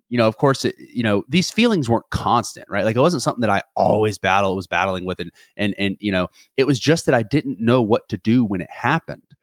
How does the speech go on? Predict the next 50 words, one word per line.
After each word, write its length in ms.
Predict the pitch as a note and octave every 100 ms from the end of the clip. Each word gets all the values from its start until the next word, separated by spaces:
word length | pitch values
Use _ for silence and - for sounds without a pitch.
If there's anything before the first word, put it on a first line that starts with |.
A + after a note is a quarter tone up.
| _ _
I 140 | - G#2+
was 180 | G2 -
dumbstruck 640 | B2+ D#3+ D3+ - D#2+ - F#2+
and 100 | G2
it 80 |
would, 140 | G2+ F#2+
it 120 | G#2+
would 120 | - F2+
knock 280 | A2 C#3+
me 80 | A2
down. 360 | A2 D3 D3+ E2+
And 80 | E2
I'd 60 |
be 60 | D#2+
like, 100 | -
"Man, 220 | D#3+ C#3
why, 100 | B2+ -
why, 120 | C3+ _
God, 240 | - F#3 C#3+
why 100 | C3
do 40 |
I 40 | F3+
feel 120 | E3
like 100 | -
crap?" 380 | - A#2 C3+ -
Like, 140 | - _ - - _
and, 140 | - C#3+
and 100 | E3+
it 140 | F#3
would, 100 | G3
you 160 | D3+ A3
know, 220 | F3 F3 F#3+
it 100 | G3+
would 160 | D#3 -
fade 600 | - C3+ G#2+ G#2+ A#2 A#2
and 120 | A#2+
it, 60 |
maybe 220 | C3 C#3 C3
it 40 |
only 140 | B2+
lasts 300 | A2 G#2+ A2+
for 80 | -
an 80 | F#2
hour, 460 | E2+ F2+ G2 G2+ G#2
a 40 |
couple 280 | - - D#2
hours 440 | E2 F#2+ G#2 G#2+
or 40 | F2+
whatever, 480 | F2 A2 G2 F#2+
but 140 | G2